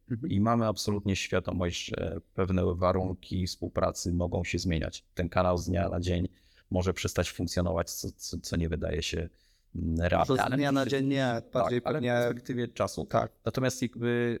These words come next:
Speaker 2: bardzo dobrze dotknąłeś w naszej rozmowie ty, tego drugiego,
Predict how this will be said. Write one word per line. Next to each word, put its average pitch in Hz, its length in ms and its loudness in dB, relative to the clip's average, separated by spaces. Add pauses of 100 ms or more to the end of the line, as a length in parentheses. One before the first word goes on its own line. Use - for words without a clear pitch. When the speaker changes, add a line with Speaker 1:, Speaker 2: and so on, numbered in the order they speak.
Speaker 2:
bardzo 127 340 0
dobrze 123 200 -2
dotknąłeś 117 480 0
w - 80 -12
naszej 120 300 0
rozmowie 110 400 0 (320)
ty, 107 280 2 (160)
tego 107 240 0
drugiego, 101 840 2